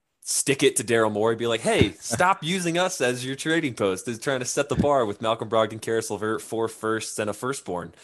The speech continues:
Speaker 1: Like,
Speaker 2: <laughs>
Speaker 1: that's, I, I like to think that. I don't think that's actually what happened, but I, I really enjoy it because Brogdon cannot be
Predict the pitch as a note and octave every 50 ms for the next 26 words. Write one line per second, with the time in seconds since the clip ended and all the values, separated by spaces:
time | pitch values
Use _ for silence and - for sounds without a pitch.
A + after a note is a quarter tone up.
0 | - - - A2+ A2+ A2+ - - _ - - - - C#3+ C3+ C3+ - - - -
1 | - B2+ C3+ C#3 - - - - - - A#2+ C3+ D3 - - C#3+ C#3+ D3+ C#3+ C#3+
2 | C3+ C3 - B2 - - A#2 A2+ - - G2 F2+ F#2+ A#2 E3 F#3 D#3+ - - F3
3 | D#3 - D#3 C#3+ - - C3 C3 - - C#3+ B2+ A#2+ A2+ A#2 B2 B2+ - C3+ B2
4 | A2+ B2+ B2+ A2+ A2 - - G#2 A2 A2 A2 A2 G#2 - A2 A#2 A2+ A#2+ A#2+ G#2+
5 | G2 G2 F#2 F#2 G2 F2+ F2 F#2+ C#3 D#3+ D#3+ F#3 D#3+ C#3 A#2+ A2 B2+ C#3+ E3+ A#2+
6 | A#2 A2 G2+ - B2+ B2+ B2 A#2 A2 G#2+ A2+ A2 G#2+ G#2 G#2